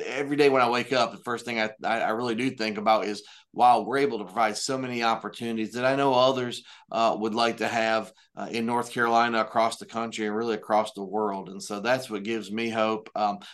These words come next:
but sure, there are gonna be tough days. And, uh, I hope, uh, I think I'm starting now my seventh year here, uh, in Harnett County, which is hard to believe.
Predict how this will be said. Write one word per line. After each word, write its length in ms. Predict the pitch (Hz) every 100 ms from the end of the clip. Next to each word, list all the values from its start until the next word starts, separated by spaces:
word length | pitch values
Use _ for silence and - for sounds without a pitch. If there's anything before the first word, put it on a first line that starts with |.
| -
but 80 | 117
sure, 260 | - 135
there 140 | 107 135
are 60 |
gonna 160 | 131 120
be 80 | 110
tough 320 | 113 101 -
days. 340 | 104 98 90 - - -
And, 500 | - 123 117 113 110
uh, 180 | 110 110 -
I 140 | 110
hope, 420 | 110 117 117 -
uh, 240 | 107 104 104 98
I 60 |
think 240 | 104 110 107
I'm 80 | 98
starting 320 | - 117 113
now 120 | 113
my 120 | 104
seventh 400 | 104 131 117 107
year 220 | 117 117
here, 320 | 107 110 104 - - - -
uh, 120 | 98 104
in 120 | 107
Harnett 340 | 123 117 87
County, 360 | 127 143 123 107
which 220 | 110 -
is 160 | 98 -
hard 300 | 101 131 131
to 80 | 113
believe. 560 | 107 117 147 143 113